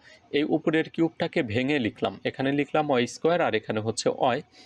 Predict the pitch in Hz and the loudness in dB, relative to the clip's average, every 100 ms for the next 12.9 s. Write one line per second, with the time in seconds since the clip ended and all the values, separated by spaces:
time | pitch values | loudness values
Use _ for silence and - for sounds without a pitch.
0 | - - - - 139 156 165 160 151 151 | -20 -20 -20 -6 -4 -2 0 0 2 0
1 | 113 139 - 151 123 - 107 98 - 101 | 2 0 2 0 0 0 2 2 0 -2
2 | 92 - _ - - _ - - - - | -2 -10 _ -20 -20 _ -2 0 -2 -2
3 | _ _ _ _ - - 151 147 143 135 | _ _ _ _ -20 -4 -2 0 0 0
4 | - 120 107 104 - - 123 98 - - | 0 0 0 -2 -4 0 0 0 -8 -20
5 | - - 156 185 - 160 - 165 - 165 | -10 -2 0 0 0 -2 -2 -4 -2 0
6 | 165 151 - 98 - - 127 135 139 - | 2 2 2 0 -2 -4 -2 -2 -4 -2
7 | 151 143 - 143 151 - 135 117 113 - | -2 -2 -2 -4 -4 -2 -2 0 -2 0
8 | - 147 - _ - - - - 143 143 | 2 2 2 _ -20 -20 -14 -4 0 2
9 | 139 - 135 143 147 151 147 147 135 151 | 0 -2 0 0 0 2 4 2 2 0
10 | 151 175 123 110 131 - 123 117 113 113 | 2 0 0 -2 -6 -2 0 0 0 0
11 | 107 110 131 151 190 - - - - 117 | 0 0 0 0 -2 -6 -14 -16 -6 0
12 | 131 135 - - - - - 123 92 | 2 0 -4 -18 -10 -8 0 2 0